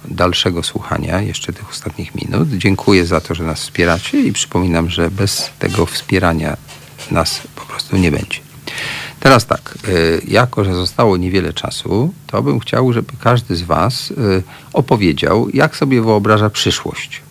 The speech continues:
Tak? Macie mniej więcej po półtorej minuty na taką wizję, co będzie albo co byście chcieli w najbliższych miesiącach i latach. No, w tym zakresie, w którym się tutaj poruszamy.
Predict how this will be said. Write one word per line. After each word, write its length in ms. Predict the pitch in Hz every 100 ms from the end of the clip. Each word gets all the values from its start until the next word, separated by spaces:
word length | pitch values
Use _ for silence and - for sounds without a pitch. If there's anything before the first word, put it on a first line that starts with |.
| -
Tak? 200 | 139 156 -
Macie 400 | - 123 - 110
mniej 260 | 104 98 95
więcej 460 | 101 104 - 101
po 160 | - 87
półtorej 460 | - 87 98 98 87
minuty 580 | 82 76 73 - 135 202 - - - - -
na 220 | 127 135
taką 440 | 127 120 - 101 85
wizję, 760 | 107 95 90 98 131 156 196 - - - - - - -
co 200 | - 123
będzie 500 | 101 120 151 135 131
albo 200 | 98 82
co 160 | - 78
byście 260 | - -
chcieli 540 | - - 127 127 123 123 - - - -
w 200 | 240 -
najbliższych 600 | 139 104 98 - 90 -
miesiącach 600 | - - 92 - 95 -
i 40 |
latach. 400 | 82 - - - -
No, 100 | -
w 120 | 202 -
tym 200 | 160 131
zakresie, 640 | 117 - 82 - 135 160 -
w 40 |
którym 280 | - 113 110
się 140 | 127 - -
tutaj 260 | - 104 107
poruszamy. 460 | 117 110 - -